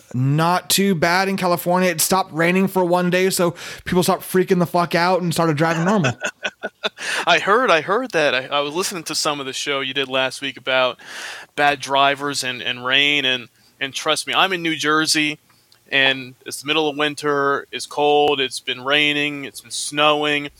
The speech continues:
Speaker 2: So I know all about bad drivers. I deal with them every morning and afternoon on my way to and from work.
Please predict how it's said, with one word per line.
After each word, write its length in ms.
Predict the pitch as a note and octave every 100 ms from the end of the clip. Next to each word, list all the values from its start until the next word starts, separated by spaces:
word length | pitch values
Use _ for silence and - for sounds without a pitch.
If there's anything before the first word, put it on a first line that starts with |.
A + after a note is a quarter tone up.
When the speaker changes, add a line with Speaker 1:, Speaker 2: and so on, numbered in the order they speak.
| - - _ -
Speaker 2:
So 220 | - C3
I 160 | C#3 C#3+
know 240 | C3+ B2 -
all 280 | E3 E3+ E3+
about 440 | D3 D3 C#3+ -
bad 260 | C3 B2+ B2+
drivers. 580 | B2+ B2 A#2+ B2 A#2+
I 120 | B2 A#2+
deal 200 | C#3 C#3
with 140 | B2+
them 240 | B2+ A#2 A2
every 320 | C#3+ C#3 C#3
morning 600 | C3+ C#3 C3+ C3+ C3 C3 _ _ -
and 100 | G#2+
afternoon 600 | B2 C3+ - C3+ C3 C3
on 100 | A#2+
my 80 | A#2+
way 320 | A#2+ B2 A#2+ -
to 160 | - E3
and 120 | D3
from 360 | - D3 C#3
work. 420 | C3+ C#3 C#3 -